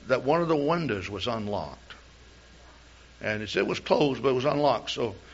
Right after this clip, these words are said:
he said, "I took the screen off <laughs> and I pushed the window up." <laughs> And, and I crawled inside and went and opened the front door, and my wife came in.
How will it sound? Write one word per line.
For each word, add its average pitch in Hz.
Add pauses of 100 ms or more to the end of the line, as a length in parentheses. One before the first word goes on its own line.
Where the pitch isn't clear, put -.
(160)
he 131
said, 110
"I 151
took 220
the -
screen 202
off 139 (680)
<laughs> -
and 117
I -
pushed 165
the 156
window 160
up." 143 (120)
<laughs> - (440)
And, 127 (320)
and 117
I -
crawled 117
inside 131
and 117
went 135
and 135
opened 143
the -
front 127
door, 160
and 139
my 110
wife 127
came 110
in. 151